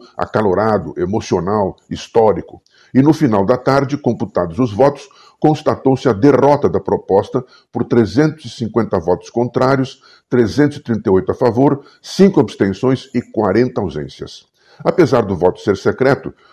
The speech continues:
ficou evidente que houvera defecções dentro do próprio partido de Merz. Como ler esta sequência de eventos? Aparentemente, Friedrich Merz, candidato a chanceler,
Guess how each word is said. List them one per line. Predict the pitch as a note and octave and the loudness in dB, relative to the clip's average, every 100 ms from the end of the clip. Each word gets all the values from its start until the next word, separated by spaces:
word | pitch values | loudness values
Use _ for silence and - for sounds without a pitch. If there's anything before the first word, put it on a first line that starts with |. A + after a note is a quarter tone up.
| - | -6
ficou | - C#3 G2+ | -4 -2 0
evidente | G#2+ A2+ F#2+ C#3+ G2+ - - | 0 0 2 2 2 -8 -2
que | |
houvera | B2+ F#2 A#2 B2+ | -2 2 2 2
defecções | A2 G#2+ G2 - - A#2 G2 | 0 -4 -6 -6 -4 -4 -4
dentro | D#2+ A#2 B2 G#2+ | 0 0 0 -4
do | F2+ | -8
próprio | - B2 D3 - | -2 0 0 -4
partido | - - F2+ F#2+ | -6 -6 -8 -8
de | A2+ | -6
Merz. | D#2+ D2+ - - _ _ _ _ _ _ | -6 -8 -16 -20 _ _ _ _ _ _
Como | G#3+ F3+ | 2 4
ler | D#3+ E3 | 6 4
esta | C#3+ C#3+ | 2 0
sequência | - A#2+ - C#3+ C3 A#2+ | 0 -4 0 0 0 -2
de | G#2 | 0
eventos? | G#2 F2 E2 - - - _ _ _ | -2 -2 -4 -8 -20 -20 _ _ _
Aparentemente, | - - C3 A2 C#3 C#3+ D#3+ - _ _ _ | -2 0 0 0 0 0 0 -6 _ _ _
Friedrich | - D#3+ C3 - | 2 2 2 0
Merz, | G#2 A2+ B2 - - | 2 2 0 -6 -6
candidato | A2+ F2+ D#2 G#2 G#2 | -4 -4 -2 -2 -2
a | |
chanceler, | F#2+ F#2+ - B2+ A#2+ B2+ | -4 -6 -2 0 2 0